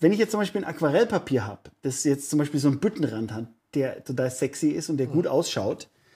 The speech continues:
Speaker 1: dann mach ich das so. Ihr müsst euch vorstellen, ich hab's jetzt auf allen vier Seiten gemacht.
Speaker 2: Mhm.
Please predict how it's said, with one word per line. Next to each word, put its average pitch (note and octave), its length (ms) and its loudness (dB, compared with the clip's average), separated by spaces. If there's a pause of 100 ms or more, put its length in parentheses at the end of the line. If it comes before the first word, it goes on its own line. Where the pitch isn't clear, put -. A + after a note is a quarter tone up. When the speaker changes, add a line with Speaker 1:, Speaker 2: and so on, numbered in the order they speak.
(200)
Speaker 1:
dann C3+ 160 0
mach D3+ 160 -2
ich D#3 120 -12
das - 200 -6
so. F3 300 0 (2750)
Ihr C3 60 -4
müsst D#3+ 180 2
euch F3+ 80 2
vorstellen, D#3 340 2
ich D3 80 -4
hab's D3+ 120 -6
jetzt D3+ 160 -2
auf - 240 -10
allen D#3+ 260 4
vier D#3 200 4
Seiten D3 340 2
gemacht. G#2+ 400 -8
Speaker 2:
Mhm. A#2+ 260 -8